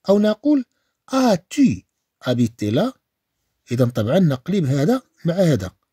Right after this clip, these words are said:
فاش يكون عندنا لو باسي كومبوزي، يعني بمعنى آخر، ملي تكون عندنا هاد لوكسيليير،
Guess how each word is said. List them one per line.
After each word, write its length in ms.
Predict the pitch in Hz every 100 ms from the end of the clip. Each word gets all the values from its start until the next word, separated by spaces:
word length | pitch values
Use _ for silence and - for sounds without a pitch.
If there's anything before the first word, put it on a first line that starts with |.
| _ _ _ _ _ _
فاش 200 | 170 -
يكون 200 | 190 208
عندنا 280 | 160 147 143
لو 120 | 131
باسي 340 | - 220 -
كومبوزي، 640 | 165 165 151 170 175 294 - _ _ _ _ _ 117
يعني 200 | 120 139
بمعنى 360 | 139 120 120 -
آخر، 480 | 143 117 107 95 - _ -
ملي 140 | 123
تكون 260 | 131 - 135
عندنا 340 | 123 117 120
هاد 120 | 170
لوكسيليير، 520 | 170 - 151 202 277